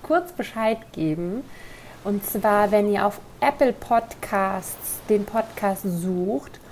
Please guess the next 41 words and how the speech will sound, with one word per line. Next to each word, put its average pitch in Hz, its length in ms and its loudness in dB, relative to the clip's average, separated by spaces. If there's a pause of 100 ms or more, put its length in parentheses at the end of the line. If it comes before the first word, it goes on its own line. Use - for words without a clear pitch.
(200)
dann 208 180 4
könnt 294 320 0
ihr 262 120 2
sehr 226 300 6
gerne 214 380 2
eine 196 220 -2
Bewertung 185 540 0
hinterlassen. 170 920 -8 (300)
Das 196 160 -8
hilft 233 320 0
mir 208 140 2
sehr 214 200 4
in 208 80 2
meiner 196 320 0
Arbeit, 190 460 4
dass 196 100 -8
der - 120 -2
Podcast 180 720 -8
ja 185 140 -2
einfach 185 340 -4
noch 175 160 -10 (120)
größere 185 500 -2 (460)
Wellen 269 440 8
schlägt. 220 720 0 (360)
Und 196 360 2
da 196 80 4
könnt 202 240 0
ihr 202 80 4
sehr 190 240 4
gerne 175 440 -2
auf 160 120 -4 (160)
fünf 170 200 -8
Sterne 190 600 0
klicken 269 420 -4 (140)
und 233 260 -4
eine 202 220 0
kleine 185 580 -6
Rezension 185 1000 2
schreiben. 170 520 -6
Also 175 160 -6
einfach 196 380 -2